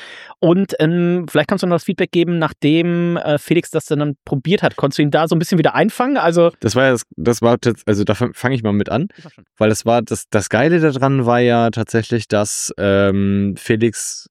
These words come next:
Speaker 2: äh, gesehen hat, dass sehr positive Bewertungen rauskamen, weil in Franken ist es ja schon vor zwei Wochen released worden.
Speaker 1: Mhm.
Speaker 2: Und es wurde von allen sehr positiv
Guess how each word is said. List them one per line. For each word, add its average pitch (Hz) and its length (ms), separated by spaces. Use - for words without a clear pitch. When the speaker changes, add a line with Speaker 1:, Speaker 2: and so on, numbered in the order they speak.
Speaker 2:
äh, 101 360
gesehen 101 500
hat, 147 220
dass 123 180
sehr 113 300
positive 113 580
Bewertungen 107 400
rauskamen, 90 320
weil 95 120
in 202 100
Franken 135 340
ist 127 140
es 120 80
ja 120 100
schon 117 220
vor 107 260
zwei 110 220
Wochen 117 140
released 87 420
worden. 78 180
Speaker 1:
Mhm. 98 220
Speaker 2:
Und 104 440
es 101 200
wurde 120 400
von 110 380
allen 135 580
sehr 113 460
positiv 113 720